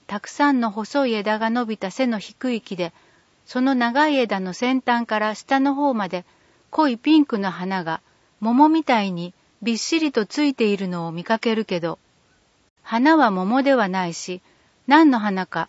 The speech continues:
ご存知かしら。ああ、それはきっと花ズオウのことですね。花ズオウは中国原産のマメ科花ズオウ属の一種です。ご指摘の通り、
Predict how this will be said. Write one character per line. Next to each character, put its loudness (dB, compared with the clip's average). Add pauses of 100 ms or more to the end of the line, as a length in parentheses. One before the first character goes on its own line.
(140)
ご -6
存 0
知 -8
か -6
し -12
ら。 -10 (960)
あ 2
あ、 -8
そ -10
れ -2
は 0
き -12
っ -12 (120)
と -2
花 -2
ズ -2
オ 4
ウ 0
の -4
こ -10
と -8
で -10
す -16
ね。 -12 (1900)
花 2
ズ 0
オ 4
ウ -2
は -6 (480)
中 0 (140)
国 -6
原 0
産 -4
の -8 (320)
マ -2
メ 2
科 0
花 0
ズ 0
オ 2
ウ 2
属 -4
の -4
一 -6
種 -6
で -8
す。 -20 (720)
ご 0
指 -4
摘 0
の 6
通 0
り、 -6